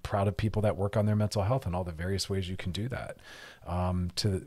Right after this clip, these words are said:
I wish everyone else did as well. That's why a lot of the people end up in my office in marital therapy,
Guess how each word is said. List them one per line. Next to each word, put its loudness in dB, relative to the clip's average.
I -4
wish 2
everyone 4
else 0
did -2
as -2
well. 2
That's -6
why 6
a 6
lot 2
of -2
the -4
people -2
end 0
up -2
in 0
my 0
office -2
in -2
marital -2
therapy, -4